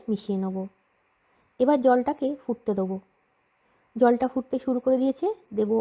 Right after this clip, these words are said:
এক টেবিল চামচ সাদা তেল। তেলটা কিন্তু এখানে খুব কম পরিমাণে দিতে হবে। বেশি তেল দিলে নুডলসগুলো যদি তেল বেশি হয়ে যায় তাহলে কিন্তু পকোড়াগুলো ঠিকমতো বানানো যাবে না, তাই তেলের পরিমাণটা খুব কম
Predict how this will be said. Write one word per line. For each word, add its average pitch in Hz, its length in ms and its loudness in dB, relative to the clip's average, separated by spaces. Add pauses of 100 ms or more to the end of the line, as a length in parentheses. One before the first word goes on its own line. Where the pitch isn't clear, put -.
(120)
এক 220 160 -4 (100)
টেবিল 220 320 -2
চামচ 277 220 -6 (100)
সাদা 190 320 -2
তেল। 190 160 -6 (1040)
তেলটা 285 260 6
কিন্তু 311 260 0
এখানে 311 180 -4 (100)
খুব 330 100 -4 (140)
কম 247 180 2
পরিমাণে 214 440 2
দিতে 196 180 -6
হবে। 190 180 -4 (500)
বেশি 233 320 0
তেল 269 260 0
দিলে 269 240 4 (580)
নুডলসগুলো 247 520 2 (100)
যদি 262 140 2 (120)
তেল 240 200 4
বেশি 233 300 0
হয়ে 277 180 2
যায় 226 200 0
তাহলে 226 200 -2 (100)
কিন্তু 233 180 0 (100)
পকোড়াগুলো 220 480 -2 (160)
ঠিকমতো 214 400 -4 (100)
বানানো 208 300 2
যাবে 185 240 -4
না, 185 100 -8 (680)
তাই 226 100 0
তেলের 233 340 4
পরিমাণটা 247 380 0
খুব 370 260 -6
কম 208 160 0